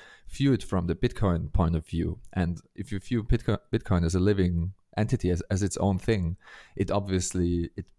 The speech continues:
it pays the maximalists to speak up for it and to protect it. <laughs> And you have the,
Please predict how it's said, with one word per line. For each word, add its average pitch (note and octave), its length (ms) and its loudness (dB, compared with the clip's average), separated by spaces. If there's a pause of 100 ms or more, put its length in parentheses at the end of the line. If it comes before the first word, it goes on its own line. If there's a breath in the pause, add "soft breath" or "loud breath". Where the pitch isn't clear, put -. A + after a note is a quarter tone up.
it - 100 -8 (120)
pays G2+ 800 0
the F#2+ 80 4
maximalists F2+ 720 0
to F2+ 80 -4
speak F#2+ 260 -2
up - 160 -2
for F2+ 140 0
it - 160 -4
and E2+ 120 -4
to - 100 -6
protect - 420 -4
it. - 200 -8 (160)
<laughs> B2 180 2
And F2+ 240 0
you G2 180 2
have F2+ 240 0
the, F2+ 260 -2